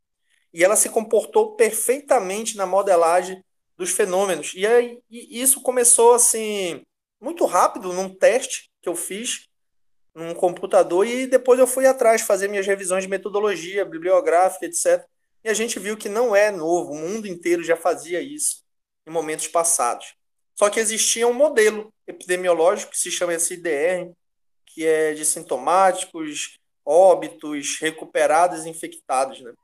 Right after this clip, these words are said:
Isso que se chama S I D R, vai pro inglês. É, então, a gente observou que a S I D R tava exponenciando, ele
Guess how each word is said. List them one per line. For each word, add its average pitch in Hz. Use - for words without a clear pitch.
Isso 135
que -
se 156
chama 139
S 135
I 139
D 143
R, 131
vai 143
pro 143
inglês. 131
É, 139
então, 196
a 240
gente 233
observou 220
que 220
a 226
S 220
I 220
D 202
R 214
tava 220
exponenciando, 226
ele 170